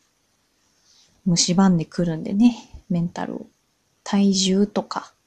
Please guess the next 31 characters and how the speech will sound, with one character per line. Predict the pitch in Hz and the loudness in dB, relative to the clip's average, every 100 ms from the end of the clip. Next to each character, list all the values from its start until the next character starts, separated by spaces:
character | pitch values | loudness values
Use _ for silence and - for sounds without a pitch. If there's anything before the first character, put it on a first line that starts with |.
| _ _ _ _ _ _ _ _ _ _ _ _ _ _ _ _ | _ _ _ _ _ _ _ _ _ _ _ _ _ _ _ _
太 | - - 208 | -20 -2 4
も | 202 202 | 6 6
も | 190 | 4
周 | 185 196 196 175 | 2 2 2 0
り | 160 | -2
何 | 175 202 196 | 0 2 2
セ | 240 | 0
ン | 208 | 0
チ | 175 - - | 0 -4 -4
と | |
か、 | 165 - - - - _ - - - - - - _ | -8 -10 -16 -16 -20 _ -2 0 0 -2 -8 -10 _
ビ | 175 180 175 | 0 2 2
ー | |
エ | |
ム | 175 180 | 2 2
ア | 185 | 0
イ | 185 | -2
が | 160 | -4
な | 160 185 | -2 -2
ん | |
た | 175 160 | -4 -8
ら | - | -10
と | - | -14
か。 | - - _ _ _ _ _ _ _ _ _ _ _ | -16 -20 _ _ _ _ _ _ _ _ _ _ _
数 | - - - 302 294 285 254 240 _ | -14 -10 -6 -2 2 2 0 -6 _
値 | - - 202 190 185 185 - | -4 -2 -2 -4 -6 -10 -4
で | 202 | -4
考 | 202 - 220 220 226 | -4 0 6 8 6
え | 226 214 | 6 2
る | 190 - | 0 -4
と、 | - 208 196 | -2 -2 -2